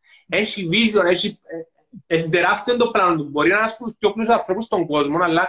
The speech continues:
είναι ο σκοπός του, ρε φίλε. Είναι ο σκοπός του που γράφει μέσα σε δυο γραμμές, ρε φίλε. Είναι ο σκοπός του. Και, ε,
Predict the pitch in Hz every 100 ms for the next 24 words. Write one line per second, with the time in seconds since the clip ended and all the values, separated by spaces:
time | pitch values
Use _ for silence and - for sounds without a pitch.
0 | - _ _ _ _ 160 233 247 - 208
1 | 156 226 247 - 254 160 - - _ _
2 | _ - 151 240 - 233 226 220 - 233
3 | 208 185 226 226 220 247 190 - 226 226
4 | 214 208 240 254 185 - _ _ _ _
5 | _ - 175 247 - 190 185 240 247 -
6 | - - 175 180 180